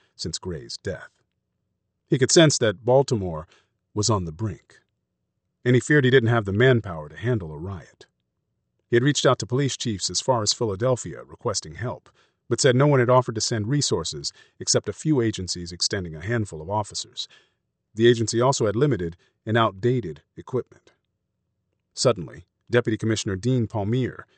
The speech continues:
and Lieutenant Colonel Melissa Hyatt burst in, saying they urgently needed to speak to him. When they emerged, the chief spokesman,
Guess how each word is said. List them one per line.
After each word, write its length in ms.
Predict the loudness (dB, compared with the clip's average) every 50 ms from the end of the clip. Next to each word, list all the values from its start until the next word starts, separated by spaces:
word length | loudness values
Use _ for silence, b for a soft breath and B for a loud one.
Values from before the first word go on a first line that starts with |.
| _ -4
and 100 | -2 -2
Lieutenant 380 | 0 0 0 -2 -2 -2 -4
Colonel 260 | -4 -4 -2 -2 -2
Melissa 380 | -2 -4 -4 -4 -4 -4 -4 -6
Hyatt 500 | -6 -4 -4 -4 -4 -6 -10 -18 _ -20 _ _ _ _
burst 320 | -12 -10 -10 -8 -10 -12
in, 180 | -12 -16 -16 -20 _ b b b b b b b
saying 280 | -2 0 2 2 2 2
they 160 | 0 -2 0 -2
urgently 380 | -2 -2 -2 -4 -6 -6 -4
needed 240 | -2 -4 -4 -6 -8
to 40 | -6
speak 360 | -6 -6 -6 -6 -10 -10 -10
to 140 | -14 -20 -20
him. 120 | -20 _ _ _ _ _ _ _ _ _ _ _ _ _ _ _ _ _ _
When 180 | 0 2 4 4
they 140 | 6 4 4
emerged, 720 | 2 2 0 0 0 0 -2 -4 -8 -10 -12 -12 -12 -14 -18 _ _
the 100 | -8 -6
chief 260 | -4 -2 -2 -2 0
spokesman, 600 | -2 0 0 0 0 0 -2 -6 -10 -12 -14 -18